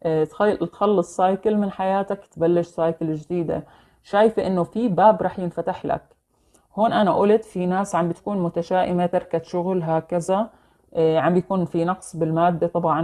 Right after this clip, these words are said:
نتيجة هذا الإشي، يعني لأنه مرتبط المادة يعني عمل.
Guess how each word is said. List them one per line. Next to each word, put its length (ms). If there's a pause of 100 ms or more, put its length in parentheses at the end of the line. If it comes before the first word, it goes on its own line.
نتيجة 440
هذا 120
الإشي، 340
يعني 260
لأنه 280
مرتبط 520
المادة 720
يعني 380
عمل. 320